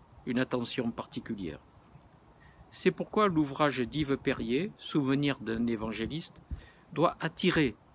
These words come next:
notre attention. Cet ouvrage n'est pas destiné à se faire apprécier des lecteurs, mais à faire apprécier au lecteur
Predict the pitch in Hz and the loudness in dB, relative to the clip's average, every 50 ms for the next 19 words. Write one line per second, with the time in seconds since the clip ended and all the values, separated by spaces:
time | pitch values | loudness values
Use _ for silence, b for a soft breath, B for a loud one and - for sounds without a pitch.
0 | - - 139 127 127 123 - 120 113 - 120 110 110 - - - - - - - | -14 -2 0 0 0 2 0 -4 -2 -2 -4 -6 -6 -8 -8 -10 -12 -12 -16 -20
1 | - b b b b b b b b b b - _ _ _ - - - _ - | -20 b b b b b b b b b b -20 _ _ _ -20 -20 -20 _ -20
2 | - - - - - - - - 196 - - 202 175 185 226 233 233 - 175 151 | -20 -20 -20 -20 -16 -10 -2 -2 0 2 2 2 2 4 4 4 4 2 2 0
3 | 160 156 - - 147 143 135 117 120 151 147 - - - 170 160 175 190 202 196 | 0 0 2 2 2 2 2 0 0 -2 -2 -2 -4 -4 -2 0 2 2 2 2
4 | 180 - - 139 127 - - 147 139 - - 170 165 170 - - - 190 - - | 0 0 -2 -4 -6 -2 -2 -2 -2 0 -2 -2 -2 -2 -6 -4 -4 -2 -2 -2
5 | - - 220 185 135 127 120 120 - - - - 104 101 - - B B B B | 0 4 4 4 4 4 2 0 -2 -4 -4 -4 -4 -4 -6 -12 B B B B
6 | B B B B B - - 143 151 143 - - 165 147 143 156 - - - 113 | B B B B B -2 0 2 2 2 2 2 0 2 2 2 0 2 0 0
7 | - - - - 165 147 131 120 131 - - - 147 139 135 131 - - - 120 | 0 0 -4 -2 0 0 0 0 -2 -6 -8 -4 0 0 0 0 -2 -2 -4 -2
8 | 113 123 - - | -2 -2 -4 -8